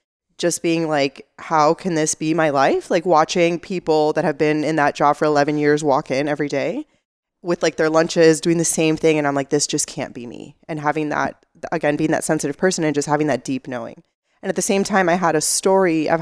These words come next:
or I have a story where I've always, I had always struggled with my weight, with food, with, like, self-esteem and confidence. And I really saw myself transform,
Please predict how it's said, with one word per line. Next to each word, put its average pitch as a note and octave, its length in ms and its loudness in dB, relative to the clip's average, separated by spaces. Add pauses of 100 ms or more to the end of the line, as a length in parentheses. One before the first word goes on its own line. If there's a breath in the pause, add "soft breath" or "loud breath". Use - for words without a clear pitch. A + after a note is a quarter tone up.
(140)
or D3+ 120 2
I D3 60 2
have C4 220 0
a G3+ 60 0
story D#3 360 2
where D3+ 380 0
I've - 120 -4
always, F3 420 2
I F3 40 0
had E3+ 120 0
always F#3+ 240 6
struggled D#3 320 0
with D3+ 100 -6
my C3 120 -4
weight, D#3 360 -2 (300)
with D3 160 -10
food, E3+ 580 -2 (380)
with, D3 320 -2
like, C3+ 260 -4
self-esteem C4+ 800 2
and F#3 100 -2
confidence. G3+ 720 0
And G3 160 0
I F#3 40 2
really A3 500 2 (180 soft breath)
saw G#3+ 360 2
myself E3 560 2
transform, F3+ 960 -4